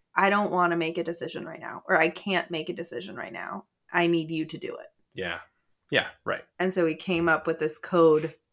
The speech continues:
Speaker 1: code word, pineapple. So, like, if I asked Pete, "What do you want for dinner tonight?" and he just wasn't capable of, like, thinking about that or making that decision or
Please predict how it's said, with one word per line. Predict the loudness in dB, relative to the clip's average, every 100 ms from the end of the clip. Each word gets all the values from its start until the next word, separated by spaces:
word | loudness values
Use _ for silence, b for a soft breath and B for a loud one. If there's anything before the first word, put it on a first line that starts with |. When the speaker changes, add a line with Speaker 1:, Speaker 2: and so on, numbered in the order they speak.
| -4
Speaker 1:
code | 2 2
word, | 4 2 -2 -6
pineapple. | 2 4 4 0 -2 -4 -6 -12 _ _ _ _ _
So, | -4 2 2
like, | 2 0
if | 0 2
I | 4
asked | 4 2 -2
Pete, | -4 -2 0 -2 -6 _ _ _ _ _ _ _
"What | 0
do | 4
you | 4
want | 4
for | 0
dinner | -2 -2 -4
tonight?" | -4 -6 -8 -12 _ _ _ -4
and | -4
he | 0 -2
just | -2 -4
wasn't | 0 0 2 -2 -6 _ _
capable | -16 -6 -4 -2 0 2 4 2 -2 -6
of, | -8
like, | -6 -8 -10 _ _ -14 -6
thinking | -6 -2 -2 -2 -4
about | 2 2 4
that | 4 4 4 2
or | -2
making | -2 -4 -2
that | -4
decision | -6 -4 -2 0 -2 -4 -6 -8 -8
or | -8 -8 -10